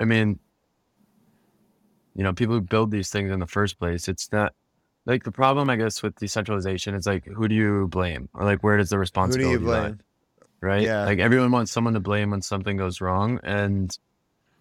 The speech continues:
Speaker 1: like, that's the biggest problem about it. And then, but when something does become entirely decentralized and then you have one person spin off and start doing more work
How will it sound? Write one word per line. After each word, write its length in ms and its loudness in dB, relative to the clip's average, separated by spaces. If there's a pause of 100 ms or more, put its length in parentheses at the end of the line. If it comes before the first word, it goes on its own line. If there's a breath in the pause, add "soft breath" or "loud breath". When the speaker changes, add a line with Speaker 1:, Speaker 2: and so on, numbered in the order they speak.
(140)
Speaker 1:
like, 160 0
that's 220 0
the 80 -2
biggest 280 0
problem 300 0
about 240 2
it. 180 -2
And 140 -2
then, 200 2
but 180 2
when 140 2
something 380 0
does 300 0
become 320 -2
entirely 440 0
decentralized 720 -2
and 100 -4
then 240 -4 (320)
you 80 0
have 100 2
one 160 0
person 300 -2
spin 240 -2
off 200 0
and 100 -4
start 260 0
doing 240 0
more 200 0
work 360 0